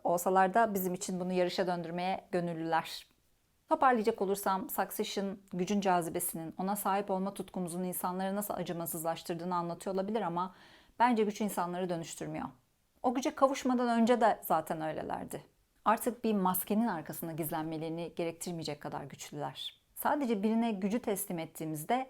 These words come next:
biz aslında o insanların ilk defa kim olduklarını keşfetme imkanı buluyoruz. Peki size sorayım. Güç sizi bozar mı? Bu da yanlış bir soru oldu. Düzelteyim.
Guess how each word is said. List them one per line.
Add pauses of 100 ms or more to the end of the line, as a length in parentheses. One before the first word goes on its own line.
(120)
biz
aslında
o
insanların
ilk
defa
kim
olduklarını
keşfetme
imkanı
buluyoruz. (180)
Peki
size
sorayım. (520)
Güç
sizi
bozar
mı? (800)
Bu
da
yanlış
bir
soru
oldu.
Düzelteyim.